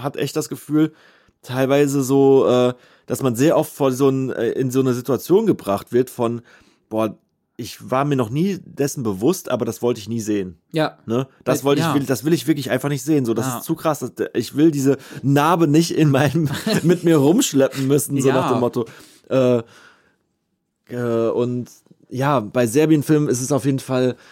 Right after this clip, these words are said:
Speaker 1: das ist, glaub ich, auch der krasseste aus der Liste, muss ich sagen. Ich bin mir nicht ganz sicher.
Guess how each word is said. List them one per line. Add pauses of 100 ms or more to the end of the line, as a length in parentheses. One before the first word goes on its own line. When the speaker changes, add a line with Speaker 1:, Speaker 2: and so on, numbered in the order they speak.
(140)
Speaker 1:
das
ist,
glaub
ich,
auch
der
krasseste
aus
der
Liste,
muss
ich
sagen.
Ich
bin
mir
nicht
ganz
sicher.